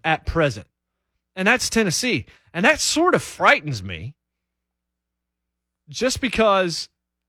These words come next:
these are young men. These are young, not kids, but they're still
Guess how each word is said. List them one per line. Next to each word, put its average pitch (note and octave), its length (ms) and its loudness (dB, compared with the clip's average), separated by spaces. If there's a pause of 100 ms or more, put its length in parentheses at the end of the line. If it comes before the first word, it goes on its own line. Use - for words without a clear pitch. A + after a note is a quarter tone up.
(120)
these G3+ 180 -6
are B2 100 -2
young F#3+ 580 2
men. D#3+ 380 -2
These D3+ 180 -4
are B2 60 0
young, F3 440 2 (360)
not E3 280 -4
kids, F2+ 580 -8 (380)
but D3+ 120 -8
they're D#3 120 0
still A3 760 0